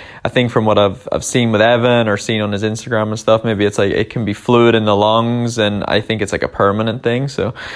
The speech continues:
um, so yeah, so Evan was running the marathon, so he had some interviews to do at the expo. Um, I, I thought I had interviews to do, but,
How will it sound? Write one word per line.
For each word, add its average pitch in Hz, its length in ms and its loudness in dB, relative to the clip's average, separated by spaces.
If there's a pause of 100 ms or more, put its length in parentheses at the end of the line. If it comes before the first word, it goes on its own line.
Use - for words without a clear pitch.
(200)
um, 110 500 4 (220)
so - 140 0
yeah, 156 200 6
so 147 160 4
Evan 143 320 4
was 123 140 -2
running 113 240 0
the 104 40 -4
marathon, 113 640 0
so 117 180 -2
he 123 180 -2
had 120 260 -2
some 107 300 -4 (600)
interviews 127 720 0
to 127 120 -4
do 131 680 2
at - 220 0
the 113 80 0
expo. 120 960 0 (240)
Um, 107 640 0
I, 135 380 2
I 156 200 2
thought 87 340 -2
I 127 100 4
had 165 160 0
interviews 165 600 -4
to 165 120 -6
do, 175 260 2
but, 120 360 2